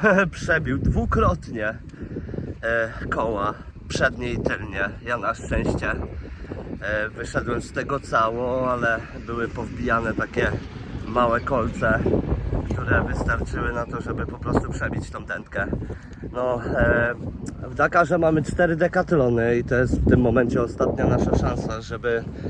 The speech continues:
właśnie kupić coś z sprzętu, ponieważ później już nie ma nic. Nie ma żadnego dekatlona po drodze, trzeba będzie korzystać, e, z usług, e, po prostu miejscowych jakichś mechaników albo coś, jeżeli coś się takiego przydarzy.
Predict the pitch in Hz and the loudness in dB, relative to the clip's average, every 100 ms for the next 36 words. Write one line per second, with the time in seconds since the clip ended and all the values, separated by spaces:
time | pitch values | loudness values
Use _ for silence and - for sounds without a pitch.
0 | - - - 120 - 120 - - - 113 | -4 -4 -4 -4 -2 0 0 -2 -4 -4
1 | 120 113 - - - 139 - 120 120 - | -6 -4 -4 -2 0 0 0 -2 -2 -2
2 | - 123 123 - - - - - - - | -2 -2 2 4 4 2 0 6 6 6
3 | 131 139 135 - - - - - - - | 2 2 2 2 2 2 0 2 2 2
4 | - - 123 113 117 117 113 113 110 117 | 0 -2 -2 0 -2 -4 -4 -4 -4 -2
5 | 123 - 131 120 - 117 117 113 101 110 | -2 -2 -2 0 0 0 0 0 0 2
6 | 113 - 120 104 113 113 - 117 117 104 | 2 2 0 0 -2 -4 -4 -4 -4 -2
7 | - 104 - - 120 110 104 104 - - | 0 0 0 -2 0 2 2 0 -4 -4
8 | - - - - - - - - - - | 0 4 6 6 2 -4 -4 -4 -4 -6
9 | - 160 - 127 - 143 120 110 123 117 | -8 -8 -4 -2 -2 -2 0 0 0 0
10 | 123 120 - 120 120 - - 113 127 127 | 0 0 2 2 2 -2 -8 -2 4 4
11 | 120 - 139 117 123 127 120 120 - 151 | 2 2 2 4 2 2 0 -2 2 4
12 | 151 147 123 139 123 120 120 117 123 135 | 6 4 4 2 2 2 2 2 2 2
13 | - - 113 107 123 107 120 - 120 123 | 0 -2 -2 0 0 0 -4 -4 -4 -4
14 | - 110 - 127 101 95 107 | -2 -2 -2 0 0 2 0